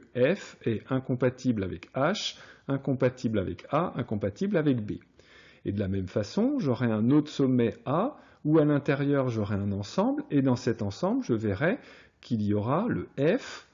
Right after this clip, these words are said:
le H et le B, et cetera, avec la biolo qui va être incompatible avec le français et avec le A, et l'histoire qui va, euh, être incompatible avec le français et l'anglais. Donc voilà la structure,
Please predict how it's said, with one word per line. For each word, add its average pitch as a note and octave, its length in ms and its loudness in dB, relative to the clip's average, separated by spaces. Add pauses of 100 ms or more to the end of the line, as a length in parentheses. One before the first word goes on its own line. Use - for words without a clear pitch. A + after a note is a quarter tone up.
le F2+ 280 -6
H D#3+ 520 -2 (400)
et F#3+ 80 4
le F3 140 6
B, B2 100 -2 (1000)
et E3+ 100 6
cetera, C3 800 0
avec C3 340 2
la D3+ 120 4
biolo C#3+ 400 6
qui A#2 120 -4
va G#2+ 120 2
être G#2 100 -6
incompatible G#2+ 560 -2
avec G2 160 0
le G#2 80 -2
français G#2 600 -2 (100)
et A#2 140 2
avec F#2+ 220 -6
le F2+ 200 -6
A, - 380 -2
et F3 220 2
l'histoire B2 760 -2
qui A#2 180 -6
va, A2 400 -4 (120)
euh, B2 80 -8 (100)
être C3 220 -4
incompatible B2 540 -2
avec A#2+ 120 0
le A2 80 0
français C3 480 0 (400)
et F3+ 80 8
l'anglais. B2+ 380 2 (720)
Donc C#3 160 6
voilà D#3+ 560 4
la C3 140 4
structure, F3+ 760 -2